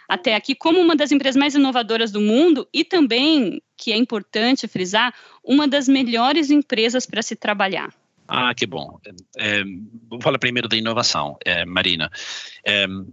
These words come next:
Speaker 2: a verdade, a inovação é, está na, na, no D N A, D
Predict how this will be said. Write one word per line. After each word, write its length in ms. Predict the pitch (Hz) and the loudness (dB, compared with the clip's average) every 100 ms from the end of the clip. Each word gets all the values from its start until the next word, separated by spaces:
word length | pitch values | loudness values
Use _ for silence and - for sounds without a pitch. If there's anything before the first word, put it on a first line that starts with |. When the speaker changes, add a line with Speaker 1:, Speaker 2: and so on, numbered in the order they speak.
| _ | _
Speaker 2:
a 80 | - | -4
verdade, 340 | 127 131 143 143 | 0 0 0 -2
a 40 | |
inovação 600 | 120 113 - - 131 135 | -2 -2 -2 -2 0 0
é, 360 | 107 98 90 92 | 0 0 -2 -4
está 340 | - - 107 | -6 -2 -2
na, 220 | 98 87 85 | -2 -8 -12
na, 200 | - 87 | -12 -12
no 440 | 92 85 92 92 90 | -8 -4 -4 -4 -6
D 220 | 95 104 | -2 -2
N 340 | 104 107 98 | 0 0 0
A, 40 | |
D 140 | 98 | -2